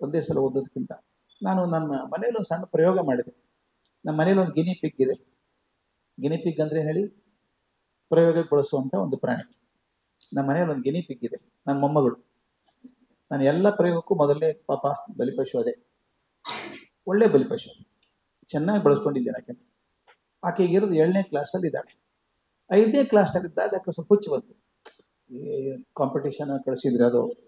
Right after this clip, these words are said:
science quiz competition ಅಂತ ಸ್ಕೂಲಿಂದ. She went to the national level.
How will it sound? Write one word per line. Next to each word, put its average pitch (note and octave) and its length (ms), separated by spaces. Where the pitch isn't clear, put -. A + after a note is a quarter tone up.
science D3+ 460
quiz F#3 280
competition B2+ 640
ಅಂತ A#2+ 200
ಸ್ಕೂಲಿಂದ. B2+ 520
She G#3+ 140
went F#3+ 140
to G3 100
the G3 120
national C3 400
level. - 220